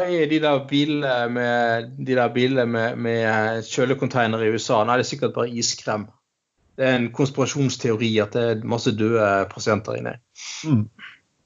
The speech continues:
Speaker 2: Jeg, jeg synes jo faktisk, å Gud, ja, jeg så, jeg så, så på nyhetene nå, da var det s-, det beste, beste, liksom, analogien her, for det var jo sånn, de brukte, et sted de laget, hadde sykehusene og var et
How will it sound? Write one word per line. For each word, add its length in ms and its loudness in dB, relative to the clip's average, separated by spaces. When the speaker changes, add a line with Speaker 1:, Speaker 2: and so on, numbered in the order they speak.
Speaker 2:
Jeg, 220 -2
jeg 160 0
synes 240 -4
jo 160 0
faktisk, 720 -2
å 480 2
Gud, 320 -6
ja, 220 0
jeg 80 -2
så, 160 2
jeg 140 -4
så, 100 -2
så 160 0
på 80 -4
nyhetene 320 0
nå, 160 0
da 80 2
var 120 2
det 100 -2
s-, 100 -18
det 120 2
beste, 440 -2
beste, 480 -2
liksom, 300 -2
analogien 400 0
her, 160 0
for 80 0
det 80 2
var 80 4
jo 140 2
sånn, 80 -4
de 160 0
brukte, 540 -2
et 160 -6
sted 160 0
de 80 4
laget, 360 0
hadde 240 -2
sykehusene 560 0
og 80 4
var 160 4
et 120 -10